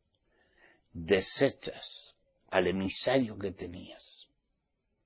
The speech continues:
Les voy a decir una cosa, amigos. Lo he dicho muchas veces, físicamente,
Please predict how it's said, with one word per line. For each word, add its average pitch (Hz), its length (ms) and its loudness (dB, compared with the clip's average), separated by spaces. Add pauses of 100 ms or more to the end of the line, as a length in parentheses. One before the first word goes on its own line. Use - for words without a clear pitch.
(600)
Les 98 140 4
voy 131 120 12
a 147 60 12
decir 127 280 10
una 104 240 8
cosa, 104 280 6
amigos. 85 680 -4 (240)
Lo 107 120 6
he 135 40 10
dicho 131 240 4
muchas 113 400 2
veces, 90 480 2
físicamente, 131 960 6